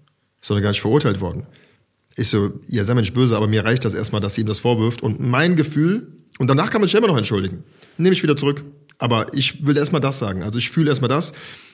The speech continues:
Und wenn ich mir den angucke und die angucke und das alles sehe und höre, dann ist meine Einschätzung, das ist nahezu zu hundert Prozent, glaube ich ihr das.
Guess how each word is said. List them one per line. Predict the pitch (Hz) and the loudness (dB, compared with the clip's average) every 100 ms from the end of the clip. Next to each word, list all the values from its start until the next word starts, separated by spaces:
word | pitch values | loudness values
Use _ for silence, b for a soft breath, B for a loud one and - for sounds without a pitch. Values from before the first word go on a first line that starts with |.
| - | -2
Und | 117 | 2
wenn | 139 | 2
ich | 135 | 4
mir | 135 | 2
den | 143 | 4
angucke | 135 160 165 151 170 175 - - | 2 0 0 0 0 -2 -6 -6
und | 131 110 | -4 0
die | 160 | 0
angucke | 147 147 147 | 0 -2 0
und | 139 | 0
das | 139 - - | 0 -2 0
alles | 196 202 | 2 2
sehe | 147 123 160 165 | 2 4 4 4
und | 135 123 | 2 0
höre, | 131 139 - 92 B B B B | 2 4 2 -2 B B B B
dann | 113 | 0
ist | 117 113 | 2 2
meine | 123 170 | 2 4
Einschätzung, | 139 127 131 127 147 160 170 B B B _ _ _ | 2 2 0 0 0 -2 -6 B B B _ _ _
das | - 117 | -6 0
ist | 139 131 - | 0 -2 -4
nahezu | - 123 139 131 139 | -2 2 2 2 0
zu | 131 | 0
hundert | 127 139 | 0 0
Prozent, | 131 117 127 127 | -2 -2 -2 0
glaube | 127 131 | 0 0
ich | 123 | 0
ihr | |
das. | 87 113 - | -4 -8 -10